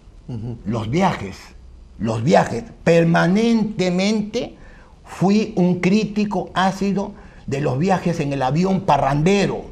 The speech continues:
Speaker 2: en el avión parrandero. Noventa y siete viajes a Punta Sal, donde se gastaron más de veinte millones de soles.
Speaker 1: Él dice que lo de Punta Sal es un mito.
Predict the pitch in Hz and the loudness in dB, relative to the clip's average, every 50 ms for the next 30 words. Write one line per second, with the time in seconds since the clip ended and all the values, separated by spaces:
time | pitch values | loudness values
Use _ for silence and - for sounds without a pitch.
0 | - - 139 151 147 139 131 127 160 185 180 - 156 127 120 120 131 139 - - | -10 -6 -6 -4 0 0 0 2 2 0 2 0 0 0 0 -2 -2 -2 -2 -2
1 | 104 95 87 - - - - - - - - - 131 151 170 180 180 185 185 180 | -4 -6 -10 -12 -18 -20 -20 -20 -20 -20 -8 -2 2 4 4 4 4 4 4 2
2 | 175 - - 160 165 165 160 - 208 233 254 247 247 247 - 190 185 175 143 139 | 2 2 2 2 2 0 0 0 0 2 4 4 4 4 2 0 -2 -2 -2 -2
3 | 139 160 190 233 233 233 - - - 107 92 - - - - - - - - - | -2 0 2 2 2 2 2 0 -4 -6 -8 -10 -14 -18 -20 -20 -20 -20 -20 -20
4 | - - - _ - - - - - - 127 131 - 156 156 143 143 135 139 156 | -20 -20 -20 _ -20 -20 -20 -6 -2 0 0 0 0 0 0 2 0 0 0 0
5 | 139 - 170 196 220 254 254 247 - - - - - - - 117 120 139 151 143 | 0 2 2 2 2 0 0 -2 -6 -12 -20 -20 -20 -16 -6 -4 -2 -2 -2 -2
6 | 139 127 135 131 131 135 123 123 - 190 185 170 175 180 175 175 175 147 165 156 | -4 -4 -4 -4 -4 -4 -4 -2 -2 0 0 0 0 0 0 0 0 0 -2 -2
7 | 143 139 135 156 214 233 240 226 233 - - 202 185 170 170 170 165 156 160 208 | -2 -2 0 0 2 2 2 0 0 -2 -2 0 2 2 4 4 4 4 4 4
8 | 233 233 208 208 202 165 165 165 - 202 196 180 135 104 101 95 - - - 190 | 4 4 4 4 4 4 2 2 2 2 0 0 0 -4 -8 -10 -4 -4 -2 0
9 | 208 202 202 202 - 175 156 143 139 123 135 131 131 127 127 - 180 170 170 143 | 0 0 0 -2 -2 0 0 0 0 0 -2 -2 -2 -2 0 0 0 0 0 0
10 | 165 170 160 160 175 165 - - 98 - | -2 -2 -2 -2 -2 -4 -4 -6 -8 -8